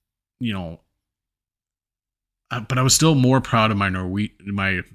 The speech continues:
sorry, <laughs> my Irish roots than I was the Scandinavian roots, because I didn't understand the Scandinavian roots,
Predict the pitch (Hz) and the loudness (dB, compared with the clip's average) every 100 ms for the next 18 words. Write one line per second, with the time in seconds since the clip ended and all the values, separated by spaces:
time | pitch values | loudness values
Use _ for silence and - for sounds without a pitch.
0 | - - 73 - - _ _ 147 - 127 | -12 -12 -12 -20 -20 _ _ 0 0 0
1 | 104 101 104 147 151 - 92 90 92 - | 0 2 2 4 2 0 -6 -10 -10 -12
2 | _ _ _ _ _ _ - 127 131 123 | _ _ _ _ _ _ -8 -4 -2 0
3 | 120 120 110 - _ 104 113 113 - - | 0 -2 -4 -10 _ _ -8 -2 -2 -2
4 | 117 107 104 117 104 71 64 - - 123 | -6 -6 -6 -6 -8 -14 _ -20 -12 -6
5 | 147 175 135 131 117 120 110 101 - 95 | -4 -4 -4 -4 -4 -4 -8 -8 -10 -10
6 | 87 87 67 57 71 _ - | -14 -18 -20 -20 _ _ -20